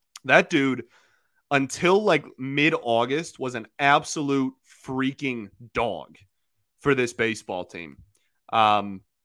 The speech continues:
I guess June of this year, I, I'm pretty sure he went all of June without giving up a single run. And then since then, it's just been an absolute train wreck. So,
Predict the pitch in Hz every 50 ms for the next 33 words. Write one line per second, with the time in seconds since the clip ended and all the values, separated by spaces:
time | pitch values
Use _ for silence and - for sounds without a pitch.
0 | _ _ _ _ _ _ _ _ _ _ _ _ _ _ _ _ _ _ _ -
1 | 131 151 151 165 202 233 - - 127 113 127 131 135 143 147 143 135 131 127 123
2 | - - 123 117 120 139 151 147 _ _ _ _ _ _ _ _ _ _ _ -
3 | 110 131 131 127 127 - 156 180 208 - - 143 127 120 120 117 - - 120 127
4 | 135 143 139 127 117 - - - 113 - 131 127 147 151 127 107 98 98 101 110
5 | - - _ _ _ _ _ _ _ _ _ _ _ _ _ _ _ - 117 117
6 | 117 123 123 120 131 123 123 120 113 104 110 - - 123 113 107 101 95 95 92
7 | 82 71 - _ _ _ _ _ _ _ _ _ _ _ _ _ _ _ _ _
8 | - - 120 117 113 113 107 - - - 156 147 147 139 - - - 117 110 104
9 | 104 107 104 - - 113 - - 123 110 107 107 104 101 - - 107 98 92 -
10 | - 98 90 85 78 78 73 67 _ - - 156 139 127 123